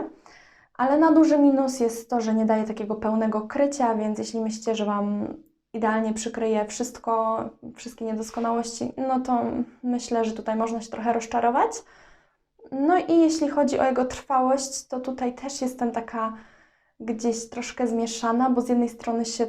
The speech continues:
utrzymuje na buzi, n-, nadal go czuję na policzkach i widzę, że on jest, ale na przykład tutaj gdzieś przy tych niedoskonałościach mam wrażenie, że jednak już te niedoskonałości są bardziej widoczne niż były rano. Więc myślę, że poleciłabym ten podkład na pewno osobom, które są zainteresowane naturalnymi podkładami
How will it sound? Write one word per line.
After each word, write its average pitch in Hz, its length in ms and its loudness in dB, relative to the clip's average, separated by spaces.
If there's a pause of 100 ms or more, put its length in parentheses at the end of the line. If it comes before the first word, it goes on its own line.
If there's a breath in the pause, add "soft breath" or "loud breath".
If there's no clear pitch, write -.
(140)
utrzymuje 226 760 0
na 247 180 4
buzi, 262 360 0
n-, 254 260 2
nadal 240 280 6
go 240 80 0
czuję 240 300 0
na 226 120 2
policzkach 226 600 -4
i 226 60 -6
widzę, 226 220 2
że 226 180 2
on 233 120 2
jest, 320 260 2 (440 loud breath)
ale 285 160 2
na 285 100 6
przykład 277 320 0
tutaj 254 220 -2
gdzieś 220 160 -4
przy - 120 -16
tych 247 120 -16
niedoskonałościach 233 640 0
mam 226 140 0
wrażenie, 220 360 -2
że 208 120 -2
jednak 208 260 -2
już - 100 -14
te 220 120 -10
niedoskonałości 208 640 -6
są 208 200 -2
bardziej 208 340 2
widoczne 240 420 -4
niż 247 140 4
były 254 240 2
rano. 277 300 0
Więc - 180 -8
myślę, 320 260 2
że 262 80 0
poleciłabym 254 520 2
ten 226 180 -2
podkład 226 320 -2
na 214 100 -2
pewno 214 240 -2
osobom, 214 380 -2
które 202 220 -6
są 208 300 -2
zainteresowane 226 720 0
naturalnymi 214 600 -4
podkładami 208 800 -4